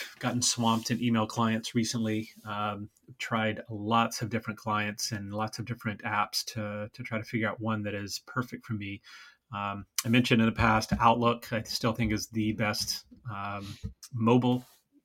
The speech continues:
uh, email client that I have tried. Uh, Spark is another one that I know you've started to try, um, which I think is for both desktop and mobile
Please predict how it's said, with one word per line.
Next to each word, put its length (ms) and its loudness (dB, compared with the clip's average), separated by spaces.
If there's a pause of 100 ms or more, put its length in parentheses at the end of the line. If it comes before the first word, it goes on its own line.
(160)
uh, 240 -2
email 280 2
client 500 -2
that 140 -2
I 60 -4
have 180 -4
tried. 400 0 (500)
Uh, 220 -6
Spark 640 4 (100)
is 140 -2
another 260 6
one 200 4
that 120 2
I 60 10
know 140 2
you've 280 2
started 360 0
to 60 0
try, 520 2 (180)
um, 380 -8
which 240 -4
I 140 0
think 260 -6
is 340 -6
for 480 -6 (1300)
both 420 6
desktop 540 4
and 280 0
mobile 460 2